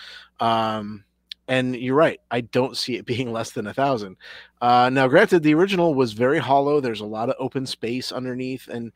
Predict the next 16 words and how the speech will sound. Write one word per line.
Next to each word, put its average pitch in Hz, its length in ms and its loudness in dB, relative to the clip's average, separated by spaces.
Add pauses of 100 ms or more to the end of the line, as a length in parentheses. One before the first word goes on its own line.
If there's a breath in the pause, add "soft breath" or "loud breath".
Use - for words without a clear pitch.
(280 loud breath)
there's 131 280 2
really 165 240 4
just, 143 220 -2
like, 139 180 -4
the, 117 380 -2 (1300)
there's 123 260 -8
the, 117 260 -2
the, 110 440 -12
the 104 80 -10
surface - 580 -2
of 120 200 -8
the, 117 260 -4
of 120 120 -4
the 117 80 -6
ship - 220 -4
itself, 135 600 -4